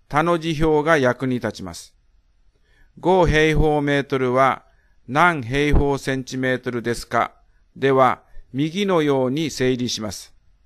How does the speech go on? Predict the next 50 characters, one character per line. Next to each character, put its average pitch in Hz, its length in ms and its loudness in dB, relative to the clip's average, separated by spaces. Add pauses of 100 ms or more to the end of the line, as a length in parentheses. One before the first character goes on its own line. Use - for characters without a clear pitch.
(800)
一 175 320 -4
平 180 300 2
方 170 260 2
メ 160 220 0
ー 151 40 0
ト 156 140 -2
ル 147 140 -2
は 147 340 0 (500)
一 160 280 -6
万 165 380 2
平 147 380 0
方 143 240 2
セ 143 160 -4
ン 139 100 -4
チ 139 140 -8
メ 135 180 0
ー 131 40 -2
ト 131 140 -4
ル 123 140 -2
で 113 120 -2
す - 120 -12
か 104 140 -6
ら、 117 300 0 (380)
左 156 500 2
下 139 320 0
が 147 300 2 (120)
一 143 360 -6
平 127 300 0
方 123 280 -4
メ 117 200 -4
ー - 20 -14
ト 107 140 -10
ル、 104 200 -10 (480)
そ 175 200 -2
の 165 200 2
上 127 240 0
が 131 340 2 (520)
一 156 280 -8
万 156 500 0
平 139 400 0
方 131 240 2
セ 127 160 0
ン 123 100 -4
チ 123 140 -10
メ 120 160 -4
ー 110 40 -8
ト 117 120 -8
ル 110 120 -6
で 95 100 -10
す。 - 240 -18